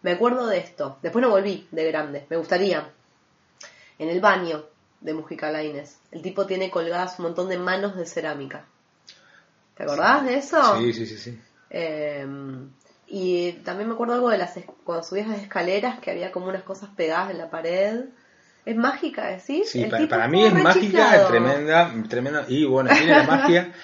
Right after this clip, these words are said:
Speaker 2: de, de un tipo que ama, eh, el mobiliario como símbolo, ¿no? Le gustan los sí-, le, a Mujica Lainez, le, le ama los símbolos, ama las cosas arquitectónicas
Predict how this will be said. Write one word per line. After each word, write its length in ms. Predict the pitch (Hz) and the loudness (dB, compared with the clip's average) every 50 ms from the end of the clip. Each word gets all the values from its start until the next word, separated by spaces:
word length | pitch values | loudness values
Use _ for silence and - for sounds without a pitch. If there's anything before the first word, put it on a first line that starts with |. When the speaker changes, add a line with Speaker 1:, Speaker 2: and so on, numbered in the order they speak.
| - - - - _ | -18 -18 -20 -8 _
Speaker 2:
de, 100 | 123 117 120 | 0 0 0
de 120 | 123 131 139 | 0 -4 -6
un 80 | 143 | -4
tipo 340 | 156 170 170 165 185 170 151 | -2 -2 0 2 2 0 0
que 200 | 117 117 113 - - | 0 -4 -4 -2 2
ama, 600 | 135 139 147 151 151 156 160 170 180 175 - - | 2 4 4 4 2 2 2 0 0 -2 -8 -8
eh, 640 | 123 110 104 104 104 101 101 101 101 101 101 101 - - | -6 -4 -2 -2 -2 -2 -2 -4 -4 -4 -6 -8 -8 -10
el 160 | 107 104 104 | -8 -6 -4
mobiliario 600 | 110 110 107 104 107 107 110 123 131 147 151 139 117 | -4 -2 -2 -4 -4 -2 0 2 2 4 2 0 0
como 200 | 113 101 101 - | -2 -6 -6 -8
símbolo, 540 | - 156 151 139 117 101 98 92 92 95 92 | -4 -2 -2 0 0 -2 -4 -6 -8 -8 -6
¿no? 340 | 101 110 123 135 139 - - - - - - _ | -6 -4 -4 -6 -8 -12 -18 -20 -20 -20 -18 _
Le 100 | - 104 | -2 0
gustan 380 | 110 123 - 131 - 139 120 117 | 0 0 0 0 -2 0 0 0
los 120 | 107 110 - | -2 -2 -4
sí-, 160 | 123 120 113 | -6 -4 -4
le, 200 | 110 110 110 113 | -4 -6 -6 -6
a 480 | 107 101 98 98 98 104 104 104 98 101 | -6 -6 -6 -8 -8 -10 -12 -12 -14 -16
Mujica 600 | 101 101 101 101 107 107 104 - 127 127 117 113 110 | -18 -20 -20 -20 -20 -20 -16 -10 -10 -4 -2 0 4
Lainez, 520 | 120 135 143 151 156 156 151 139 - - - - - - - _ | 6 6 4 4 2 -2 -4 -4 -6 -10 -18 -20 -20 -20 -20 _
le, 200 | - 101 98 98 104 - - | -12 -12 -12 -12 -14 -18 -14
le 360 | 107 104 104 104 - - - - | -12 -12 -12 -12 -14 -16 -16 -2
ama 300 | - 131 135 139 135 123 | 2 2 4 4 2 0
los 160 | 107 104 101 | -2 -2 -6
símbolos, 680 | - 123 127 139 147 151 147 143 143 139 135 131 120 135 135 | -6 -6 -4 -4 -4 2 2 2 4 4 2 0 -2 -2 -2
ama 260 | 127 127 123 123 113 | -2 0 0 0 0
las 140 | 107 101 - | -2 -4 -4
cosas 280 | - 117 107 117 104 | -6 -6 -4 -4 -6
arquitectónicas 1000 | 104 101 101 110 101 98 101 - 147 151 147 143 131 120 113 131 123 120 127 127 | -6 -8 -10 -10 -12 -12 -2 0 0 0 0 -2 -4 -6 -4 -2 -2 -2 -4 -6